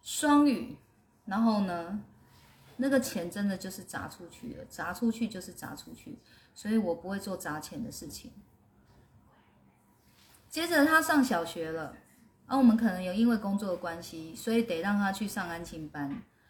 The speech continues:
我们也很努力的找了一个就近的，而且还很便宜的安亲班。他还跟我们讲说，最晚可以晚上九点来接。哦，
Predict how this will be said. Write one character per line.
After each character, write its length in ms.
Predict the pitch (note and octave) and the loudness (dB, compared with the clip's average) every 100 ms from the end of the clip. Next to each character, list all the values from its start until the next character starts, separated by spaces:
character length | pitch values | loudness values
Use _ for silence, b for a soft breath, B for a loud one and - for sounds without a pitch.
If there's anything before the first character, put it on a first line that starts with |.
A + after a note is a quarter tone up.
| b | b
我 120 | F#3 F#3+ | -2 2
们 120 | G#3 | 4
也 140 | G#3 | 4
很 180 | A3+ G#3 | 4 4
努 120 | F3 | 2
力 100 | G#3+ | -2
的 100 | F#3 | -4
找 200 | F3+ D#3 | -4 -6
了 100 | D#3+ | -6
一 80 | F3+ | -4
个 100 | F3 | -6
就 220 | - F#3 | -6 -8
近 180 | F3 F3 | -8 -8
的， 120 | D#3 | -8
而 100 | E3+ | -8
且 140 | F3+ D#3+ | -10 -10
还 180 | E3 | -10
很 140 | E3 C#3+ | -12 -12
便 220 | - D3+ | -10 -8
宜 140 | D3+ | -6
的 80 | C#3+ | -6
安 160 | C#3+ D3 | -6 -8
亲 240 | - D3 | -8 -12
班。 200 | C#3+ C3+ - B B - | -10 -14 -14 B B 0
他 140 | A#3 | 4
还 100 | A3+ | 4
跟 160 | A3+ G#3+ | 4 2
我 20 | |
们 160 | F3+ | 0
讲 220 | F#3 D#3+ D#3+ | -4 -10 -6
说， 260 | F3+ E3+ B B _ | -6 -6 B B _
最 200 | C#4 A#3+ | 0 2
晚 160 | E3 E3 | 0 -6
可 160 | G3+ | -6
以 60 | F3+ | -4
晚 160 | D#3 | -6
上 180 | D#3 F#3 | -4 -6
九 160 | F3+ D#3 | -6 -8
点 160 | D#3+ | -8
来 140 | D3 D3 | -8 -8
接。 340 | - D3+ D3+ - _ - | -10 -8 -8 -10 _ -12
哦， 280 | F#3+ E3 | -6 -6